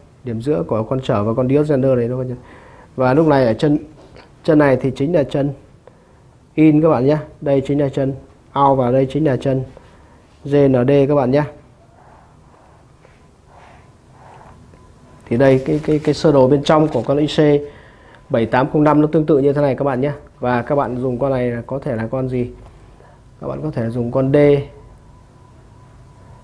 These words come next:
bảy mười tám chẳng hạn, hoặc là con, à, công suất nó, tức là cái kích thước của con đèn nó ngang con này các bạn nhé.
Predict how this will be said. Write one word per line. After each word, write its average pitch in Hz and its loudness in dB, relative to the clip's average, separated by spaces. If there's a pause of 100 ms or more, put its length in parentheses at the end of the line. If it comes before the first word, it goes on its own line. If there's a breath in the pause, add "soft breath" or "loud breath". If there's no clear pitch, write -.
(500)
bảy 110 -2
mười 117 2
tám 123 0
chẳng 113 -2
hạn, 110 -4 (380)
hoặc 127 -4
là 120 -2
con, 135 0
à, 139 0
công 143 -4
suất 185 -2
nó, 143 0 (920)
tức 156 2
là 139 4
cái 147 0
kích 196 2
thước 208 4
của 110 0
con 143 0
đèn 123 4
nó 131 0
ngang 143 0
con 151 -2
này 123 -4
các 120 -10
bạn 123 -4
nhé. 135 -4